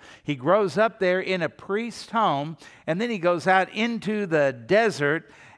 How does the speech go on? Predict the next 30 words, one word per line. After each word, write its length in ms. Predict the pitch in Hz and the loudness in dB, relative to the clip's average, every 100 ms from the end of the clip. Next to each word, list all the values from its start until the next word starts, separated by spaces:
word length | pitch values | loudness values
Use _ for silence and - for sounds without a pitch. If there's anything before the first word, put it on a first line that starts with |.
| - | -6
and 340 | 156 160 156 | -2 -2 -4
he 200 | 139 156 | -4 -4
eats 360 | 139 175 170 - | -2 -4 -6 -2
locust 580 | 143 214 220 233 190 165 | 2 2 2 -2 -2 -6
and 160 | 156 | -2
wild 360 | 156 180 175 151 | 2 2 2 -2
honey. 420 | 185 226 226 220 | -2 -2 -2 -4
He 160 | 180 139 | -4 0
has 240 | 139 123 | -2 0
a 140 | 120 | -2
coat 340 | 113 185 202 190 | -2 -2 0 0
of 180 | 135 - | -4 -4
camel 420 | 185 202 202 185 | -4 -2 -2 -2
hair 380 | 175 175 180 165 - - - | 0 0 0 -4 -16 -12 -2
with 180 | 170 | 2
a 80 | 151 | 2
leather 380 | 139 160 170 165 | 2 2 0 -2
belt. 480 | 139 165 139 135 131 - - _ _ | 0 4 4 2 -4 -18 -20 _ _
And, 320 | 139 139 147 143 | -4 -4 -2 0
um, 340 | 135 131 135 - | 0 -2 -8 -4
then 160 | 175 190 | -4 -2
he's 260 | 165 127 | -6 -4
out 280 | 156 214 175 | -2 -2 -2
there 200 | 202 196 | -2 -2
in 380 | - 202 214 208 | -2 -4 -2 -2
the 100 | 185 | 0
wilderness, 600 | 175 196 160 131 143 147 | 2 0 0 -2 -4 -4
in 200 | 165 196 | -6 -2
the 100 | 202 | -2
desert, 520 | 160 147 120 143 151 | 0 0 0 -4 -4